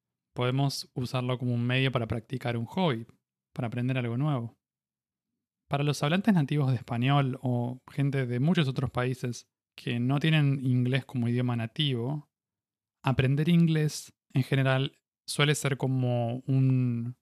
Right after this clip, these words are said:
una puerta de entrada, una puerta de acceso a nuevas oportunidades. Por eso es muy común aprender inglés para poder seguir estudiando algo o para poder acceder a otras oportunidades profesionales por cuestiones de trabajo.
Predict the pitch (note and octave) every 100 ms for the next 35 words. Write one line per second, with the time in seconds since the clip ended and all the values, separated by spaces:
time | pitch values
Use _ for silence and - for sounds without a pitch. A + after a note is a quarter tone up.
0 | _ - C#3 C#3 B2 C#3 C#3+ C3+ C#3+ C3
1 | B2+ C3+ C#3 B2+ C3+ C3+ B2+ A#2 - B2+
2 | A#2+ - C3+ C3+ D#3+ - C#3 C#3 C#3+ C3+
3 | C3 C#3+ C#3+ C3 B2 A2+ A#2+ A#2+ A#2+ A2+
4 | A2 - - _ _ _ _ _ _ _
5 | - D3+ E3 F3 D#3+ D#3 C#3+ D#3+ D3+ C#3+
6 | D#3 D3 B2 B2+ B2+ B2+ B2+ B2 B2+ -
7 | B2 A2+ A#2+ A#2 A#2+ B2 C3+ - - C#3
8 | B2 B2 - B2+ A2+ A2+ A#2 D3 D#3+ C#3
9 | C#3+ C#3+ _ _ _ - D#3+ D#3 C3 A#2
10 | B2 A#2+ B2+ C3+ C3+ C3+ - C3+ - -
11 | A#2 A#2+ B2 A#2 B2+ B2 A#2+ B2 A#2+ A#2
12 | A#2+ A#2 A2+ A#2+ - - - A2+ - B2
13 | B2 G#2+ - A#2 A2 - B2+ - A2+ -
14 | A2+ B2+ A2+ - C3+